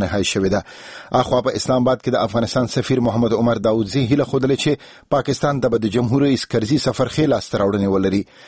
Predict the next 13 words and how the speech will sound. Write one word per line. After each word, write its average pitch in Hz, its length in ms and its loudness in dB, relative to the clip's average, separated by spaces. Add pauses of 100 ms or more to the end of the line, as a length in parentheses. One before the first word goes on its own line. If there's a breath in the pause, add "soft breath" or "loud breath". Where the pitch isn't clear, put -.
(220 loud breath)
نوموړی 110 400 2
وایي 120 180 0
چې 107 140 -2
د - 80 -4
پاکستان 117 340 0
نوی 110 280 2
حکومت 110 420 0
ډېر 131 220 0
صلاحیت 117 440 0
لري، 123 200 0
ځکه 135 200 -4
خو 139 140 2
ورته 143 260 0